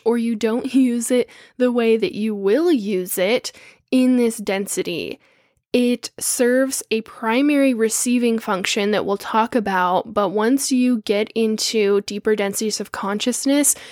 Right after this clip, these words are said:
you actually use that chakra to scan other beings and to read their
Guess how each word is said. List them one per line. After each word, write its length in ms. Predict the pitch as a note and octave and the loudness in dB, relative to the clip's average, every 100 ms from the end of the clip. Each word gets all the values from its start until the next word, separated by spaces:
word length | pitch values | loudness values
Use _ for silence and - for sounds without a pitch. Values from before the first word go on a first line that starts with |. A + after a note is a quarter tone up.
| - - | -12 -2
you 160 | A#3+ | 0
actually 480 | C4 D4+ - C#4+ B3+ | 2 2 2 2 2
use 680 | G#3 G3+ A3+ A#3+ B3 B3 - | -2 -2 2 4 4 2 -2
that 400 | G3+ G#3+ G#3 - | -4 -2 0 -2
chakra 720 | - G#3 G3 G3 - G3+ G3+ F#3 | -2 0 0 0 0 2 2 0
to 480 | - G3+ F#3 F#3 F#3+ | -2 0 0 0 -2
scan 800 | - - - A3+ A3+ A#3 A#3+ A3+ | 0 0 0 2 2 2 0 0
other 320 | F#3 G3 F3 G3 | -2 -2 -4 -2
beings 580 | G#3+ A3 G#3+ G#3+ A3 | 0 2 2 0 0
and 220 | - F#3+ - | -4 -6 -4
to 180 | G#3+ | -6
read 480 | G3 G#3 G#3+ A3 - | -6 -6 -2 -2 -4
their 320 | G3+ G3+ F#3+ | -6 -4 -4